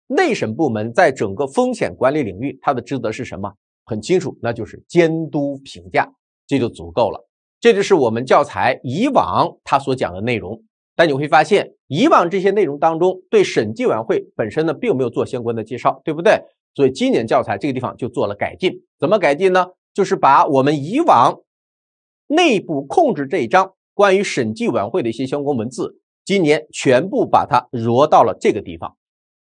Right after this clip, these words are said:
那我们下边呢，就把这些文字呢，把它稍微梳理一下。这些文字呢，主要是告诉我们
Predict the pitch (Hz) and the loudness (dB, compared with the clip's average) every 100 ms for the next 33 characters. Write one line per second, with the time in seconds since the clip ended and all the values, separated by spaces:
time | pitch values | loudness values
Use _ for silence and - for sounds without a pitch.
0 | _ - 170 147 131 135 147 139 135 160 | _ 0 4 4 2 2 2 2 0 2
1 | 117 113 180 160 113 123 127 - 90 107 | 2 2 2 2 0 -2 -4 -4 -6 -4
2 | 117 117 165 110 - 139 - _ _ _ | -4 -4 -4 -6 -4 -2 -2 _ _ _
3 | _ - 330 285 185 175 208 202 190 - | _ 2 4 4 4 4 4 4 4 0
4 | - 151 170 196 214 - 127 98 120 131 | 0 2 2 2 2 2 0 -2 -4 -6